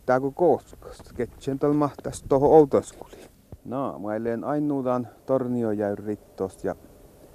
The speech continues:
tän päihin ommali abisko. Täst li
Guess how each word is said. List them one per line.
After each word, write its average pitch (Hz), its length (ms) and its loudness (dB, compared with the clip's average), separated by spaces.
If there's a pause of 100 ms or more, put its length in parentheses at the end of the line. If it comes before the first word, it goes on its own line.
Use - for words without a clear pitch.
(580)
tän 123 220 -2
päihin 123 420 -2
ommali 120 480 -2
abisko. 123 720 0 (340)
Täst - 280 -2
li 104 140 -2